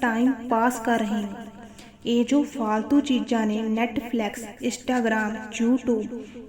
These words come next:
ਇਹਨਾਂ ਨੂੰ ਥੋੜ੍ਹਾ ਸੀਮਤ ਕਰੋ। ਸਮਝੋ ਕਿ ਹਰ ਮਿੰਟ ਜੋ ਤੁਸੀਂ ਬਰਬਾਦ ਕਰ ਰਹੇ ਹੋ, ਉਹ ਤੁਹਾਨੂੰ ਸਫਲਤਾ ਤੋਂ ਦੂਰ ਲਿਜਾ ਰਿਹਾ ਹੈ।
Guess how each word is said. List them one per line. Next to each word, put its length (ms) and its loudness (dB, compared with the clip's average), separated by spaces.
ਇਹਨਾਂ 260 4
ਨੂੰ 120 6
ਥੋੜ੍ਹਾ 320 0
ਸੀਮਤ 500 2
ਕਰੋ। 320 -2
ਸਮਝੋ 480 0
ਕਿ 120 2
ਹਰ 380 2
ਮਿੰਟ 500 2
ਜੋ 220 2
ਤੁਸੀਂ 340 0
ਬਰਬਾਦ 520 2
ਕਰ 200 2
ਰਹੇ 140 0
ਹੋ, 240 -2
ਉਹ 160 4
ਤੁਹਾਨੂੰ 440 0
ਸਫਲਤਾ 580 -4
ਤੋਂ 200 0
ਦੂਰ 300 0
ਲਿਜਾ 400 2
ਰਿਹਾ 180 -4
ਹੈ। 340 -8